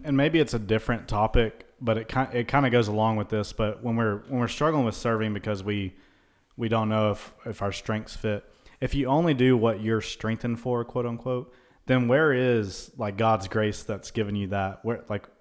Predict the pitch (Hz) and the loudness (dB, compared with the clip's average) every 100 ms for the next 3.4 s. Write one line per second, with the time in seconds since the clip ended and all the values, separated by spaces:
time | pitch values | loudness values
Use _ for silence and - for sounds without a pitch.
0 | - 123 135 127 113 101 104 - 95 98 | -2 2 4 4 2 2 -2 -4 -6 -4
1 | 101 90 90 - - _ _ 113 113 113 | -4 -6 -10 -16 -20 _ _ 0 0 0
2 | 110 101 107 92 - - _ _ - 110 | -4 -2 -2 -2 -6 -20 _ _ -2 0
3 | 107 113 92 | 2 2 -2